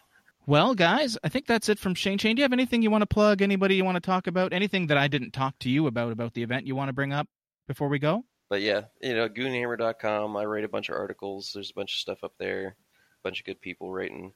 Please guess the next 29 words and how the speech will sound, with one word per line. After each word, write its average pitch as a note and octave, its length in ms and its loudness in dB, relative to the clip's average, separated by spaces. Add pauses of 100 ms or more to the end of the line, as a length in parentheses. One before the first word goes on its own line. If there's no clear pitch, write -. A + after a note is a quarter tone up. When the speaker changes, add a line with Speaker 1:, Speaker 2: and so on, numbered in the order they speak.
Speaker 2:
writing G#2 220 -4
content G2+ 500 -4
for, G2 320 -10 (440)
for G2 120 -10
people's G#2 520 -8
use. F#2 520 -6 (1000)
Speaker 1:
Yeah, C3 160 0
probably B2+ 460 -2
the B2 80 -2
most B2+ 260 -2
glowing C#3+ 440 -2
review C3+ 480 0
I've A#2 160 -4
heard A2 420 -6 (360)
for - 120 -8
the A2+ 100 -4
website G#2+ 380 -6 (280)
in G#2+ 120 -10
my A2 100 -6
life. - 300 -10 (180)
Speaker 2:
<laughs> - 560 4
Speaker 1:
Just - 140 -4
a - 20 0
bunch E3 220 2
of C3+ 80 0
guys C#3 600 2 (300)
that C#3+ 80 0
do C3+ 160 2
stuff. - 600 -4